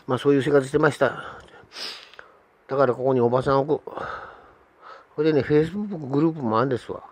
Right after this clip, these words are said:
あ、そうそう。バドゥもあったな。バドゥ見ろって書いとこう。バドゥってね、ビーエーディーオーオー。それは外国、あの、人が、このフィリピンとかね、アラブ人はなんけど、ズーシクマンですよ。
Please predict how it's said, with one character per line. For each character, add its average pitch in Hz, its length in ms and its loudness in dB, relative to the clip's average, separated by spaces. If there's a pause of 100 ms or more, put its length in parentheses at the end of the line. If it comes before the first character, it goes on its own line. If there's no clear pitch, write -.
(100)
あ、 98 100 -8
そ 110 120 -10
う - 20 -12
そ 98 80 -10
う。 - 60 -12 (380)
バ 120 200 4
ド 196 140 -4
ゥ 185 40 0
も 120 120 2
あ 98 40 0
っ - 40 -6
た - 120 -8
な。 82 160 -10
バ 113 200 0
ド 165 120 -4
ゥ 143 40 -2
見 104 100 -2
ろ 101 100 -4
っ 85 40 -6
て - 80 -16 (220)
書 117 60 -6
い 107 60 -6
と - 80 -20
こ - 140 -20
う。 - 440 -20
バ 123 140 2
ド 180 120 0
ゥ 151 40 0
っ - 20 -6
て 110 140 0
ね、 98 220 -6 (400)
ビ 151 280 0
ー 143 160 6
エ - 20 4
ー 117 40 0
デ 123 540 -4
ィ 139 120 -2
ー 131 80 0
オ - 0 -
ー 131 40 6
オ 120 340 4 (120)
ー。 - 40 -20
そ 127 100 -4
れ 131 80 4
は 117 100 2
外 123 240 4
国、 139 360 -4 (120)
あ - 240 -12
の、 113 280 -4
人 110 220 -4
が、 95 160 -6 (140)
こ 127 60 -8
の 120 80 -6
フ - 100 -8
ィ 135 100 -4
リ 131 120 -6
ピ 123 120 -10
ン 98 40 -12
と 98 100 -10
か 92 100 -10
ね、 90 140 -12 (500)
ア 117 60 -8
ラ 123 80 -2
ブ 135 100 -2
人 117 120 0
は 95 60 0
な 95 100 -6
ん 90 60 -8
け 95 80 -14
ど、 92 120 -12 (640)
ズ 131 140 -6
ー 135 60 0
シ - 120 -6
ク 156 120 -4
マ 107 120 0
ン 92 40 -6
で 87 80 -8
す 90 120 -18
よ。 101 140 -10